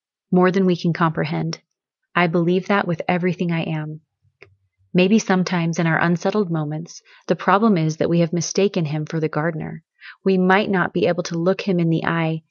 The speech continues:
and talk to him or touch him in a tangible way right now, but it doesn't cancel the reality that he is there and that he does care.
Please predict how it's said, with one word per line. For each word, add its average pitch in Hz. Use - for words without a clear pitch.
and 170
talk -
to 185
him 160
or 165
touch -
him 156
in 180
a 165
tangible 170
way 160
right 156
now, 165
but 185
it 185
doesn't 202
cancel 196
the 208
reality 151
that -
he -
is 196
there 170
and 170
that 160
he 170
does 160
care. 170